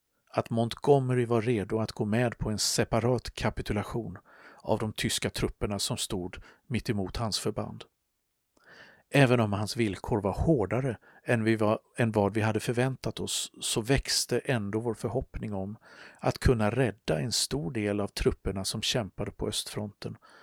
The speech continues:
och framförallt flyktingarna från rysk fångenskap. På Friedeburgs frågor hade Montgomery svarat att hans soldater inte skjuter på kvinnor och barn. Sammanhållna förband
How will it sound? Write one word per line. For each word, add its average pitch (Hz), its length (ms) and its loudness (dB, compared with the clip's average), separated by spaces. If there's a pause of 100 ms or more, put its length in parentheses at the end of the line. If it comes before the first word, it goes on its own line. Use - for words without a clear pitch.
och - 240 2
framförallt 110 540 2
flyktingarna 107 840 -6 (280)
från 101 240 0
rysk - 480 -6
fångenskap. - 720 -4 (1700)
På 127 100 2
Friedeburgs 139 840 2
frågor 123 560 0
hade 110 260 -2
Montgomery 113 680 0
svarat 107 560 0
att 110 140 -4
hans 117 200 -4
soldater 113 680 0
inte 110 220 -4
skjuter - 440 -2
på - 120 -4
kvinnor 98 380 -4
och 101 60 -2
barn. 110 280 -4 (1120)
Sammanhållna 127 840 2
förband 113 480 0